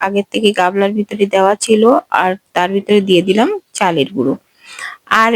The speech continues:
এখানে দিয়ে দিচ্ছি স্বাদ মতো লবণ। দিয়ে এই যে দেখো, চাউলের গুঁড়ো দিয়ে তাল দিয়ে মেখে নিচ্ছি। তো আমি এখানে চাউলের গুঁড়োটা মেপে দেওয়া হয়নি,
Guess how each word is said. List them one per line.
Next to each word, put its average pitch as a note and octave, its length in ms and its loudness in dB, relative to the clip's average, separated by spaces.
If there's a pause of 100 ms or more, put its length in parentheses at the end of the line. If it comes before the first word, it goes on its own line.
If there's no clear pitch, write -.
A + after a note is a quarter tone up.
(120)
এখানে A3+ 300 2
দিয়ে G#3 220 4
দিচ্ছি A3 380 0
স্বাদ F#3 360 0
মতো G3+ 320 2 (440)
লবণ। C3+ 420 4 (680)
দিয়ে B3+ 300 4
এই G3+ 160 2
যে G3+ 100 -6
দেখো, G3 320 0 (200)
চাউলের G3+ 420 4
গুঁড়ো F#3 240 6
দিয়ে G#3 220 4
তাল F#3 320 0
দিয়ে A3+ 180 0 (100)
মেখে F3 300 0
নিচ্ছি। D3+ 360 -2 (800)
তো D#4 100 4
আমি C4+ 280 6
এখানে C4+ 340 4
চাউলের A3 480 2
গুঁড়োটা B3+ 380 2 (140)
মেপে G3+ 360 4 (420)
দেওয়া A#3+ 260 4
হয়নি, A#3 400 2